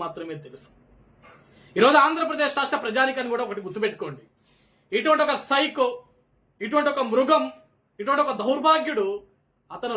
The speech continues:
రాజకీయం కోసం ఎంతకన్నా దిగజారుతాడమ్మా, ఎంతకన్నా దిగజారుతాడన్నా. అతని మాటలు నమ్మితే ఆంధ్రప్రదేశ్ రాష్ట్రం ఇప్పుడు కూడా బాగుపడదు, మనం కూడా ఇప్పుడు బాగుపడం. ఇటువంటి సైకో మాటలు వినకండి. ముఖ్యమంత్రి పీఠం కోసం సొంతం బాబాయిని చంపించిన సైకో, ముఖ్యమంత్రి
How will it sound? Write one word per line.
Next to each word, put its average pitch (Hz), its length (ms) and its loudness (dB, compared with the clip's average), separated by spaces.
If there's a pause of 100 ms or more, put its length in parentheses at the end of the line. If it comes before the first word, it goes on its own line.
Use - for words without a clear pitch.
రాజకీయం 247 500 -2
కోసం 214 220 -4
ఎంతకన్నా 196 400 -8
దిగజారుతాడమ్మా, 160 580 -12 (680)
ఎంతకన్నా 254 460 -2
దిగజారుతాడన్నా. 185 640 -2 (520)
అతని 165 240 -8 (120)
మాటలు 220 320 0
నమ్మితే 180 360 -8 (680)
ఆంధ్రప్రదేశ్ 190 640 -6
రాష్ట్రం 156 220 -12
ఇప్పుడు 160 220 -12
కూడా 139 180 -12
బాగుపడదు, 156 480 -8
మనం 156 140 -10 (120)
కూడా 165 180 -8
ఇప్పుడు 156 160 -12 (100)
బాగుపడం. 156 360 -8 (440)
ఇటువంటి 185 300 -2
సైకో 214 300 2
మాటలు 185 300 -2
వినకండి. 180 440 -2 (640)
ముఖ్యమంత్రి 277 600 2 (100)
పీఠం 254 340 0
కోసం 240 200 -4 (100)
సొంతం 233 320 -4 (100)
బాబాయిని 240 420 0
చంపించిన 214 360 -6 (140)
సైకో, 180 280 -8 (760)
ముఖ్యమంత్రి 294 440 2